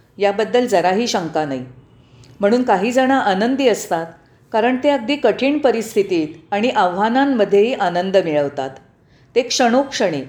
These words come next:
सर्वत्र आनंदाचा मागोवा घेतात आणि अतिशय सुखी होतात.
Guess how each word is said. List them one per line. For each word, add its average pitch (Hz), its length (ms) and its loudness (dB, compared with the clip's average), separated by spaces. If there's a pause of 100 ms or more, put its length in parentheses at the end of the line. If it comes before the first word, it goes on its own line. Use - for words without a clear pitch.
(340)
सर्वत्र 277 540 2
आनंदाचा 262 680 0
मागोवा 185 440 2
घेतात 170 420 -4 (380)
आणि 247 180 0
अतिशय 277 400 -2
सुखी 294 340 -4
होतात. 139 340 -2